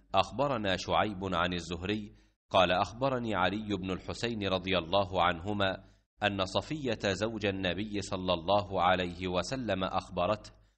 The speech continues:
أنها جاءت رسول الله صلى الله عليه وسلم تزوره في اعتكافه في المسجد في العشر الأواخر من رمضان،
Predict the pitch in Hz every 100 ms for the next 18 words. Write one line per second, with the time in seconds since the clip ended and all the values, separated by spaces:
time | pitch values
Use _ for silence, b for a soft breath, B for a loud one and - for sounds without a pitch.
0 | _ _ _ 104 101 98 92 90 85 107
1 | 127 117 110 107 104 165 139 104 87 107
2 | 104 98 104 98 95 85 90 104 101 92
3 | 92 92 87 90 90 87 131 120 107 107
4 | - b b _ - 104 101 147 123 107
5 | 104 98 95 95 87 101 - 131 - 95
6 | 90 90 - 104 117 143 - 135 131 -
7 | b b - 107 85 98 - 104 95 -
8 | 92 95 101 - 95 95 92 90 101 107
9 | 113 123 87 80